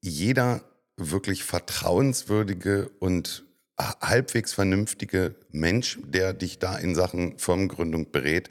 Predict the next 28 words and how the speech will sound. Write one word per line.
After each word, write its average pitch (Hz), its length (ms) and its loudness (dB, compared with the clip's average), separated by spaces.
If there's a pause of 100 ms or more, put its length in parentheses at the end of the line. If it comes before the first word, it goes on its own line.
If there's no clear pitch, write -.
würde 90 300 4
dir 87 140 2
dazu 82 280 0
raten, 82 520 -4 (100)
ein 76 320 0 (140)
angemessenes 85 1000 0
Gehalt 71 460 -2
in - 100 -4
diesen 67 240 -4
Arbeitsvertrag - 760 -6
zu 73 120 -6
schreiben 71 400 0
von - 340 -4
Anfang 85 500 0 (100)
an, 95 220 0 (360)
damit 78 460 2
auch 82 120 -2
die 73 120 -8
Steuerbehörden 73 720 0
nicht 73 200 -4
unbedingt 69 440 -4
auf 90 100 -8
dich - 220 -10
aufmerksam 73 500 -2
werden 69 280 -2
und 67 120 -4
sagen, 64 280 -2
„Na, - 160 -6